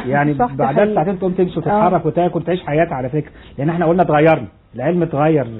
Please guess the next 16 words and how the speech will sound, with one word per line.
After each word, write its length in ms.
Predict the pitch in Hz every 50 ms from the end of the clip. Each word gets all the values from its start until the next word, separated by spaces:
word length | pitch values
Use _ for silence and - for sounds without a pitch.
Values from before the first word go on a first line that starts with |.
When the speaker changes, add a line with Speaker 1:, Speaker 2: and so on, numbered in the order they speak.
| 104 107 107 -
Speaker 1:
كتير 240 | 131 120 165 156 131
جدًا. 340 | 117 117 101 87 85 85 - - - - - - - - - -
آه، 140 | - 151 143 - - 220
أنا 80 | 302
بس 120 | 294 349 339 - - - 156 -
يعني 260 | 175 180 190 208 190
تسمحي 500 | 180 - 175 160 165 170 156 - 226 277
لي 120 | 269 254 220
إن 60 | 170
Speaker 2:
آه، 120 | 220 -
Speaker 1:
أنا 140 | 208 220 254
Speaker 2:
اتفضل. 160 | 254 214 214
Speaker 1:
أتكلم 400 | 196 - - - 233 247 233 202
شوية 460 | - - - 170 202 214 208 196 185 175
على 500 | 165 143 143 160 175 180 180 175 175 170
موضوع 560 | 165 139 131 131 139 156 165 170 165 160